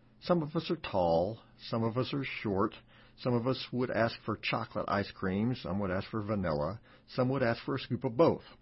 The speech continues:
But we all share something in common. We all sin. The Bible puts it in no uncertain terms. In Romans three twenty-three, "All have sinned and fall short of the glory of God." That's bad news.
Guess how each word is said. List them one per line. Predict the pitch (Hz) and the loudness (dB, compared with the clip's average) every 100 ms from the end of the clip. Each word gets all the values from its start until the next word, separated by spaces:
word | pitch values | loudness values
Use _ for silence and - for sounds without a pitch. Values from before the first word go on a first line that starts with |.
| - - - | -20 -20 -4
But | 120 | 0
we | 131 | 0
all | 123 127 156 165 | 0 0 0 -2
share | - - 110 110 110 - | -4 -2 0 0 -2 -4
something | 104 - 107 - | -4 -2 -6 -4
in | 107 104 | -6 -6
common. | - 101 82 62 - - - - - - - | -4 -2 -2 -4 -10 -20 -20 -20 -20 -20 -8
We | 123 110 - | 0 0 0
all | 110 104 78 80 87 - - _ - - | 2 4 4 0 -2 -10 -20 _ -18 -6
sin. | 117 95 67 - - - - - - - _ - - | -2 -2 -2 -10 -18 -20 -20 -20 -20 -20 _ -14 -2
The | |
Bible | 107 127 135 | 6 6 6
puts | - 143 - | 2 -2 0
it | 107 | -2
in | 98 98 | 0 0
no | 110 113 | 2 2
uncertain | 117 110 113 110 120 | 2 0 -2 0 -2
terms. | 117 98 82 - - - - | -2 -2 -2 -8 -16 -20 -12
In | 110 | -6
Romans | 98 104 104 101 - | 0 0 0 -2 0
three | 120 117 | 0 2
twenty-three, | 123 113 101 113 127 143 - | 0 0 2 0 0 -4 -4
"All | 95 110 127 135 - | 0 0 0 -4 -8
have | 85 - - | -8 -6 0
sinned | 120 127 127 | 0 0 -4
and | 104 90 | -6 -8
fall | - 107 135 | -4 -4 -2
short | - 110 101 - | -2 0 0 -4
of | 110 | -6
the | 120 | -4
glory | 101 95 95 98 | -2 -2 -2 -4
of | - 101 | -6 -2
God." | 107 95 78 71 - _ - | 0 2 0 -4 -18 _ -10
That's | 147 | -4
bad | - - | 0 2
news. | 196 180 - | 2 -2 -4